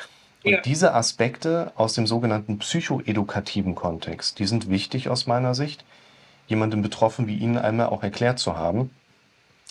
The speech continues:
Speaker 1: beziehungsweise dass wir uns die Zeit nehmen, die an anderer Stelle eben nochmal auch in Ruhe zu thematisieren, sodass Sie verstehen, der Schwindel bleibt so lange, wie ich immer wieder Stresshormonausschüttung habe. Stresshormonausschüttungen werden darauf zurückführbar sein, dass Sie im Moment ein Leben leben, wie Sie wissen, dass Sie es so nicht leben wollen.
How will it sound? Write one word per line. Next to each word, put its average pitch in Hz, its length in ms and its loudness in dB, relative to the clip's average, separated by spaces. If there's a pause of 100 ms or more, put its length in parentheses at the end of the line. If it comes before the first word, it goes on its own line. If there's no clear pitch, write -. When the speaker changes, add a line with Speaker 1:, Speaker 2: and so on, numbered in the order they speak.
Speaker 1:
beziehungsweise 104 600 0
dass 98 200 -2
wir 104 40 0
uns 101 120 0
die 101 100 -4
Zeit 101 320 2
nehmen, 107 200 -2
die 104 60 0
an 98 100 0
anderer 104 280 0
Stelle 104 260 0
eben 104 220 -2
nochmal 104 300 0
auch 101 140 0
in 95 100 0
Ruhe 107 220 2
zu - 140 -8
thematisieren, 101 540 0
sodass 101 220 -2
Sie - 80 -8
verstehen, 110 520 -2 (560)
der 98 80 0
Schwindel 117 480 2
bleibt 98 280 2
so 110 160 0
lange, 120 320 2
wie 104 100 2
ich 101 140 -2
immer 113 200 2
wieder 117 280 0 (240)
Stresshormonausschüttung 95 1000 0
habe. 82 260 -4
Stresshormonausschüttungen 117 1300 0 (580)
werden 107 280 2
darauf 110 320 4
zurückführbar 117 580 0
sein, 127 260 2
dass 117 140 -2
Sie - 80 -2
im - 80 -6
Moment 107 280 0
ein 107 120 -2
Leben 101 320 2
leben, 120 300 0
wie 104 80 -2
Sie 104 220 2
wissen, 117 240 0
dass 110 160 -2
Sie 110 80 -4
es - 80 2
so 104 140 2
nicht 101 180 0
leben 92 260 0
wollen. 117 300 2